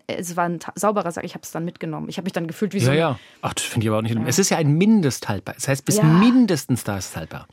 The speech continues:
Speaker 1: So.
Speaker 2: Ähm, hier schreibt jemand nach dem Duschen, es ist auch eine, eine Frau, „Nach dem Duschen das nasse Bodenhandtuch liegen lassen und nicht aufhängen.“ Das verstehe ich nicht. Das würde ich nie machen.
Speaker 1: Das ist eklig.
Speaker 2: Das ist
Speaker 1: Auch.
Speaker 2: wirklich eklig. Also vor allem, was erwartet man denn, dass das am Boden in sich zusammengesackt nass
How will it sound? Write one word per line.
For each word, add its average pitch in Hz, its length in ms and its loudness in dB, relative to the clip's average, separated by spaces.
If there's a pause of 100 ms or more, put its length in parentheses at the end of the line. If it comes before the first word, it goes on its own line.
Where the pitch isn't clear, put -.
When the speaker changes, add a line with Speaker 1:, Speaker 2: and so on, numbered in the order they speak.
(120)
Speaker 1:
So. 165 60 -4 (580)
Speaker 2:
Ähm, 180 580 4 (120)
hier 190 280 2
schreibt 185 420 0
jemand 180 180 2
nach 160 100 0
dem 156 180 2
Duschen, 208 480 2
es 151 140 -2
ist 165 60 0
auch 147 140 0
eine, 135 360 2
eine 127 160 0
Frau, 170 320 0
„Nach 160 120 -2
dem 143 200 4
Duschen 185 340 2
das 139 160 0
nasse 151 260 0
Bodenhandtuch 131 580 -2
liegen 127 200 0
lassen 117 200 -2
und 117 40 -2
nicht 110 160 -4
aufhängen.“ 104 320 -4
Das 139 120 0
verstehe 98 260 -4
ich 90 80 -6
nicht. 92 240 -10
Das - 120 -18
würde 131 120 2
ich 98 80 -6
nie 123 100 4
machen. 104 300 -2 (180)
Speaker 1:
Das - 140 -18
ist - 60 -10
eklig. 156 420 -8 (120)
Speaker 2:
Das 135 140 2
ist 107 80 -2
Speaker 1:
Auch. 95 40 -2
Speaker 2:
wirklich 123 240 0
eklig. 104 260 -6
Also 131 140 2
vor 131 120 2
allem, 143 160 4
was 127 100 2
erwartet 120 340 -2
man 127 140 4
denn, 120 120 4
dass 117 140 0
das 120 100 -2
am 123 140 2
Boden 147 400 4
in 151 440 2
sich 160 160 0
zusammengesackt 131 600 0
nass 120 420 0